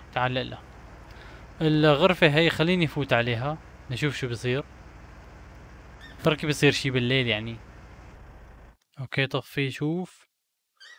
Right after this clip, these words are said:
الوضع بلش يكون مرعب والله. شو تسوي طيب؟ يعني شغل هدين، شغل هدول، شوف شو بصير. إذا شغلتهم. والعب،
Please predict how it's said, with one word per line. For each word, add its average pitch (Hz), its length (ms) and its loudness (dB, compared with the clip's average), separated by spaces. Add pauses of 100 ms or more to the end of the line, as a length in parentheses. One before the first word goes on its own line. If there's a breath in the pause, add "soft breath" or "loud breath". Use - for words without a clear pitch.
(440 loud breath)
الوضع 131 420 2
بلش 131 560 -4
يكون 135 400 -4
مرعب 123 320 -2
والله. 110 260 -8 (2250)
شو 214 160 -2
تسوي 127 300 -4
طيب؟ 123 340 -4
يعني 117 140 -4
شغل 156 300 4
هدين، 147 420 4
شغل 127 300 0
هدول، 120 320 -4
شوف - 240 -14
شو 127 80 -8
بصير. 117 320 -8 (840)
إذا 123 80 -6
شغلتهم. 117 580 -6 (2250)
والعب، 185 300 10